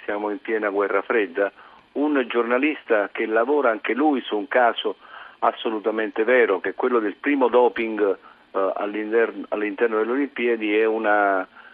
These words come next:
giovane ragazza altoadesina, ma di origine sic-, di origini siciliane, che in diciassette giorni di quella, di quella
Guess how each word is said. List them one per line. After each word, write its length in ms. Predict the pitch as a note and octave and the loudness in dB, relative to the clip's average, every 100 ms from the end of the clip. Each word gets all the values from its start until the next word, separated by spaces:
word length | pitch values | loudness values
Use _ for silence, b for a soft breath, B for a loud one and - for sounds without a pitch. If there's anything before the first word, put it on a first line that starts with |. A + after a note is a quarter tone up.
| B - | B -12
giovane 400 | - C3+ B2+ A#2+ | 0 2 4 2
ragazza 840 | A2+ A2+ B2 A#2+ - - A2+ G#2+ | 4 4 4 4 0 0 2 4
altoadesina, 920 | - A#2+ - A#2 A2+ A2+ - C3 G#2+ G2 | 4 2 2 0 0 -4 -6 -4 -4 -4
ma 100 | F#2+ | -4
di 140 | G2+ | -4
origine 520 | A2 A#2 G2+ G#2+ G2+ - | -6 -6 -8 -6 -6 -6
sic-, 360 | A2+ - - G2 | -10 -10 -10 -10
di 160 | G2+ | -4
origini 420 | G#2+ A#2 G#2 G#2 - | -4 -4 -6 -8 -8
siciliane, 680 | G#2+ - B2 A2 G#2+ A2+ G2+ B B B B _ | -10 -6 0 2 4 2 -2 B B B B _
che 80 | - | -2
in 180 | C#3 B2+ | 0 0
diciassette 840 | B2 - C3 - D#3 D3 D3 C3 | -2 -2 -2 0 0 0 -2 -2
giorni 580 | B2 D3+ C#3 A#2+ A#2 A2 | 2 4 4 2 -2 -2
di 180 | A2 G#2 | -4 -4
quella, 540 | - A#2 A2 G#2+ G#2+ | -2 -2 0 2 2
di 120 | G#2+ | 0
quella 280 | G#2 A2 | -2 0